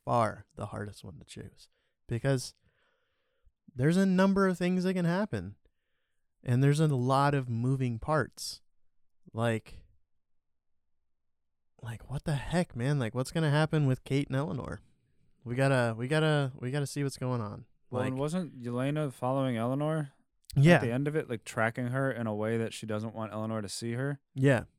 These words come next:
Speaker 2: So that makes me wonder if, like, maybe she's also kind of after Kate, because, like, why wouldn't she just, why is she hiding from Eleanor? Like,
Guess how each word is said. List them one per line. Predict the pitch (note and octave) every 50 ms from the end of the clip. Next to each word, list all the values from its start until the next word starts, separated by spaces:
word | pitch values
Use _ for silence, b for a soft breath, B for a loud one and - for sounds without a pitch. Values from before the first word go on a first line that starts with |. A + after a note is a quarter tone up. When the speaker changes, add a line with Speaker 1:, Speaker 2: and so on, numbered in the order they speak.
| _ _ _
Speaker 2:
So | - - A#2+ A2+
that | G2+ A#2 A#2+ A#2+ - - A#2
makes | A#2+ A#2 A#2+ A2+ - -
me | B2 A#2+ A#2 A2+ A2
wonder | G2 G2+ G2+ G#2+ A2+ A#2+ B2+ B2+ C3 B2+
if, | A2+ A2+ G2+ - -
like, | A2+ G#2+ G2+ G2 - - _ _ _ _ _ _ -
maybe | G#2 G#2+ A2+ A2+ A#2+ G#2+
she's | - - A#2 G#2 G2+ G2+ - - - - _ _ _ _ _ _ _ -
also | A2+ A2 - C3+ A#2+ A2
kind | - B2+ B2+ A#2+
of | A#2 A2
after | A2+ A2+ A2+ - - A2+ G#2 G2 - -
Kate, | - B2 A#2 B2+ C#3+ -
because, | B2+ A2+ B2 A2+ A#2
like, | A#2 A#2 A#2+
why | B2 B2 C3 D#3
wouldn't | D#3 D#3+ E3 D#3+ C#3+
she | - - D#3+ D#3 D#3
just, | D3 C#3+ D#3 D3+ C#3 - - _ _ _ _ _ _ _ _ _ _ _ _ _ _ _ _
why | - C#3+ F3+
is | G#3 F#3
she | - G#3+
hiding | F3+ E3+ E3+ G3 G#3 G3 G3 F3+
from | - D#3+ D3+ D#3
Eleanor? | D3 C#3 C#3 C#3 C3+
Like, | C#3 C#3 C3+ -